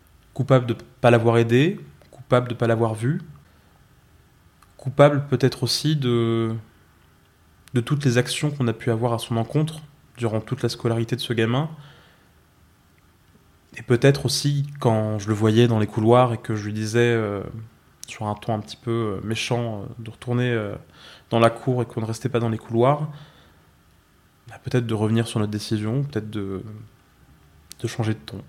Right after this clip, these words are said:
Quand je suis arrivé dans cet établissement-là, en septembre, on avait pour, euh, mission, en tant que C P E stagiaire, de mettre en pratique les missions du C P E. Et j'avais en charge le su-, le suivi d'une classe de troisième. Dans cette classe de troisième,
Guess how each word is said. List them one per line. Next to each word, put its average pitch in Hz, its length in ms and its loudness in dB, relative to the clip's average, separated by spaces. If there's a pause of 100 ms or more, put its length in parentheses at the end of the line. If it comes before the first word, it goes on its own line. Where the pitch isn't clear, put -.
(360)
Quand 131 120 0
je - 80 -2
suis 127 100 2
arrivé 110 280 4
dans 113 100 0
cet - 180 -8
établissement-là, 110 680 -2
en 127 80 0
septembre, 135 680 -2 (640)
on 117 120 2
avait 123 220 6
pour, 110 300 0
euh, 104 140 0
mission, 156 540 0 (320)
en 113 40 -6
tant 113 160 -8
que 110 120 -14
C - 160 -8
P 123 100 -4
E 113 40 -2
stagiaire, 131 600 0
de 113 600 -4 (260)
mettre 139 320 0
en 127 40 2
pratique - 560 -4
les 120 60 -2
missions 127 320 -2
du 127 100 -2
C 135 140 -2
P 135 140 -6
E. - 140 -10 (260)
Et 135 100 8
j'avais 120 220 6
en 113 100 4
charge 165 300 2
le 131 80 6
su-, 120 320 -2
le 117 100 0
suivi 120 340 -2
d'une 139 140 2
classe 143 200 2
de 131 60 4
troisième. 117 460 -2 (520)
Dans 139 140 8
cette 143 200 4
classe 131 160 4
de 123 80 4
troisième, 135 580 2